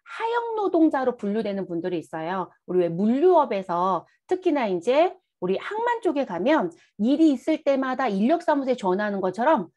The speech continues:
"물건 들어왔으니까 이거 내려야 되니까 저희 다 들어오세요. 몇 명 보내주세요." 이런 걸 해요. 그럼 기계가 내리는 게 아니고요. 기계 조작하는 사람들이 일용직에 못 들어와요, 여러분. 우리 항만에 계시는 분들 같은 경우는 우리 전광판처럼 되어 있는 거 판넬 보시고요. 컨테이너 내리고 올리고 막 이런 걸 하거든요.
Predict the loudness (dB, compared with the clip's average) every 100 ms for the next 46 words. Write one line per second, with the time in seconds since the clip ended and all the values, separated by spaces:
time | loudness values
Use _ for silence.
0 | _ -6 -2 2 2 4 2 2 0 2
1 | 2 2 2 2 0 -2 -2 -4 -4 -2
2 | 0 0 0 0 0 2 2 0 0 -2
3 | -2 -2 -2 0 -2 -4 -4 -6 _ _
4 | -4 -2 0 0 2 2 2 2 0 -2
5 | -2 -4 -4 -4 -4 0 0 2 0 2
6 | 2 4 0 0 -2 -2 -2 -2 -2 -4
7 | -2 -2 -2 -2 -2 0 -2 _ _ -6
8 | -2 0 0 0 0 2 2 4 4 2
9 | -2 -4 -4 0 0 0 -2 0 2 2
10 | 0 _ -20 _ -2 -2 2 2 2 2
11 | 2 4 4 4 4 2 2 0 2 4
12 | 6 4 0 2 0 2 2 4 2 4
13 | 2 2 2 4 4 2 0 0 0 0
14 | 0 0 -2 -2 0 -2